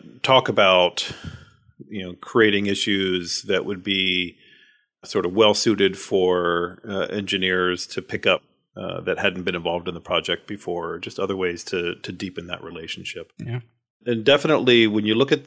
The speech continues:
Speaker 1: the way the fos Contributor Fund was structured, the intention is very much that you give engineers some ability to influence where these dollars are going, but you also give them some incentive to get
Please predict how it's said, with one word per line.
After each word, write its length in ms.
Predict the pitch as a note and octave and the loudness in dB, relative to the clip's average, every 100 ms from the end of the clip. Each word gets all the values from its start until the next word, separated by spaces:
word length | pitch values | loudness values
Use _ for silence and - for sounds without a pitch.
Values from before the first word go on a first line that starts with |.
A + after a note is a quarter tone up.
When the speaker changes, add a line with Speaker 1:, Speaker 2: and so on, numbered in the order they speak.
| - | -10
Speaker 1:
the 280 | G#2 G2+ G#2 | -2 2 4
way 440 | G#2 A2+ A#2 A#2 | 8 10 10 8
the 100 | G#2 | 4
fos 280 | - G#2 - | 4 4 4
Contributor 420 | G2 A#2 G2+ G2 | -2 0 2 0
Fund 300 | - G#2 F#2+ | 2 2 2
was 140 | F2+ | -4
structured, 600 | - A#2 G#2 - F#2 E2+ - - _ _ _ _ _ - | -2 0 0 0 -4 -6 -12 -20 _ _ _ _ _ -4
the 140 | A2 G#2+ | 0 0
intention 760 | G2 - C#3+ - A#2 G2 F#2+ - | 2 2 2 2 2 0 -4 -6
is 180 | A2 G2+ | -4 2
very 300 | A2 A2 G#2 | 6 6 6
much 460 | G#2 G#2 - - - _ | 4 4 2 -2 -6 _
that 500 | G#2+ F#2+ F#2 F#2 - - - - _ - | -4 0 2 2 -2 -10 -20 -20 _ -10
you 220 | G#2 G2+ | -6 -4
give 380 | G2+ C3 C3+ A#2+ | 4 6 6 4
engineers 720 | A#2 A2+ A2 A2+ A2 G#2+ F#2+ | 2 2 4 6 6 4 2
some 180 | - G#2+ | 0 0
ability 440 | F#2+ G#2+ G#2 G#2 | 0 0 2 0
to 120 | G2+ | -2
influence 460 | G2 G2+ A2+ G2 F#2 | -6 -4 -4 -4 -4
where 80 | G2+ | -4
these 200 | F#2+ F#2 | -4 -4
dollars 380 | F#2+ F#2+ F#2 F#2+ | 0 0 0 -4
are 80 | |
going, 320 | F2+ F#2+ F2+ F2 | -2 -2 -2 -6
but 100 | F2 | -8
you 160 | F2 G2 | -2 -2
also 300 | G#2 A2 F#2+ | 0 -2 -2
give 300 | G2+ F#2 G2 | -2 -2 -2
them 280 | F#2+ F2+ | -4 -2
some 220 | - A#2+ G#2 | 0 2 2
incentive 600 | G2 A2 G2 G#2 F#2 - | 2 0 2 2 0 -4
to 180 | G#2 F#2 | -4 0
get 260 | G#2 - | 0 0